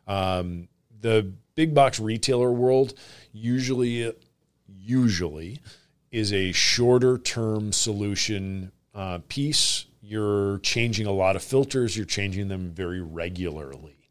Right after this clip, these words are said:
Um, so, and, and they're just not designed to last that long. Most of them are also designed to only go to one location.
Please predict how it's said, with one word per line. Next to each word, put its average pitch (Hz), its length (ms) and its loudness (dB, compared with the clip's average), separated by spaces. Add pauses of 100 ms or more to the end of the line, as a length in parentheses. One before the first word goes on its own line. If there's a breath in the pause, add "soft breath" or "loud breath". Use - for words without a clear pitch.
(480 loud breath)
Um, 82 560 -6 (140)
so, 104 640 2 (320 loud breath)
and, 123 160 -6 (360)
and 131 140 -4
they're 135 80 0
just 135 220 -2
not 143 220 -2
designed 113 420 -4
to 117 60 -4
last 107 540 -6 (200)
that 87 280 -4 (200)
long. 87 400 -8 (340)
Most 123 440 -2
of 151 60 -6
them 143 180 -2
are 127 100 -2
also 139 280 -2
designed 127 460 -4
to 123 60 -2
only 120 280 -2
go 113 140 0
to 117 80 0
one 110 240 -2
location. 113 540 -4